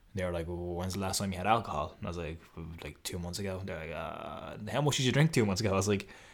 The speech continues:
"Maybe a small bit." They're like, "How, how small?" I'm like, "Probably, like," <laughs> like, a glass of champagne. And they're like, "Okay, so it's definitely not drugs or alcohol." Um,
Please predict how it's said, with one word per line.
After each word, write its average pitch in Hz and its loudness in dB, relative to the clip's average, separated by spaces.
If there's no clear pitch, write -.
"Maybe 104 6
a 98 6
small 92 2
bit." 92 0
They're 104 2
like, 107 0
"How, 113 6
how 113 4
small?" 95 2
I'm 87 -4
like, 82 -6
"Probably, 98 -2
like," 87 -4
<laughs> 381 0
like, 135 6
a - -2
glass 98 4
of 104 2
champagne. 98 2
And 80 -2
they're 87 0
like, 87 -4
"Okay, 95 2
so - -4
it's 95 -4
definitely 120 4
not - 4
drugs 110 4
or 98 6
alcohol." 85 0
Um, 95 4